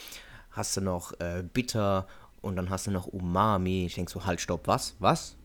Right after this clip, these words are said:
Um, u-, wel-, welche Oma hat er auf der Zunge? Ich, b-, bitte was?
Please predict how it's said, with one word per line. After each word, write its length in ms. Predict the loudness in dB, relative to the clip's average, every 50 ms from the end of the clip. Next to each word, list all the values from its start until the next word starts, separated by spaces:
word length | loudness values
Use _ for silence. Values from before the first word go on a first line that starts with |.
| -20 -14 -8
Um, 180 | -4 -4 -4 -4 -6 -6 0
u-, 460 | 2 4 6 6 8 8 6 6 4 -2 -10 -20 -20 -20 -18 -10 -4
wel-, 180 | 0 2 2 2 2 2 4
welche 280 | 4 8 8 8 10
Oma 340 | 10 10 10 10 10 10 10
hat 100 | 10 10
er 80 | 8 6
auf 140 | 6 4 4
der 120 | 0 0
Zunge? 320 | 4 4 4 6 6 6 6
Ich, 200 | 6 4 2 -4
b-, 160 | -8 -8 -10 -10 -10 -14 -16 -10 -4 0
bitte 180 | 2 4 6
was? 300 | 8 8 6 6 2 -10